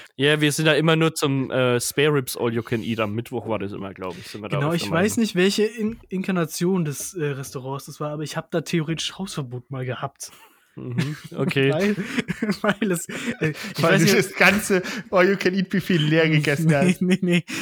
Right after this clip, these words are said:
Speaker 1: Ich glaub, ich muss langsam wirklich einen Crime Last Jingle basteln, den ich immer
Speaker 2: <laughs> Ja,
Speaker 1: einspielen
Speaker 2: wahrscheinlich.
Speaker 1: kann.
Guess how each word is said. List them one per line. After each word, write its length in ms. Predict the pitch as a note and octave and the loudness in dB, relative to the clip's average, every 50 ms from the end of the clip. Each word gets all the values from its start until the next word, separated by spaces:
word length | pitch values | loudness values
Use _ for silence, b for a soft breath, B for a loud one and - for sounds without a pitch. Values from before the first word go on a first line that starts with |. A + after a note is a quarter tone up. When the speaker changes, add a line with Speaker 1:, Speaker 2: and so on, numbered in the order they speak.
| B E3+ - | B -4 -4
Speaker 1:
Ich 160 | B2+ A#2 - | -6 -4 0
glaub, 160 | - D3 C#3+ | 2 2 4
ich 100 | D3 D3+ | 4 4
muss 160 | D#3 D3+ C#3 | 2 2 2
langsam 360 | C#3+ C3+ C3 D3 D3+ D3 C3+ | 2 2 0 2 0 -2 -2
wirklich 220 | C3 C#3 D#3 D#3+ - D#3 | -2 -4 -4 -2 -2 -2
einen 100 | C#3 C3 | -2 -2
Crime 380 | - - B2+ B2+ C#3 D#3 D#3 | -2 -2 0 0 2 2 2
Last 320 | C3+ B2+ C3 C3+ - - - | 2 0 0 -2 -4 -6 -6
Jingle 380 | - - D#3+ D#3 D#3 C#3+ B2+ G#2 | -2 0 0 2 2 2 0 0
basteln, 480 | - G#2+ G2+ - - - A2 G2+ G2 | 0 -2 -2 -4 -4 -4 -4 -6 -6
den 120 | G#2 G#2 G2+ | -6 -8 -8
ich 120 | G#2 A2+ | -6 -4
immer 140 | B2+ C3+ A2+ | -2 -2 0
Speaker 2:
<laughs> 60 | E2 | 2
Ja, 60 | F3+ | 2
Speaker 1:
einspielen 400 | E3+ C#3 - - - C#3+ D#3+ F#2+ | 0 0 0 -2 0 -2 -2 -2
Speaker 2:
wahrscheinlich. 20 | - | -4
Speaker 1:
kann. 240 | G#2 G2 F#2 F#2 | -8 -8 -8 -10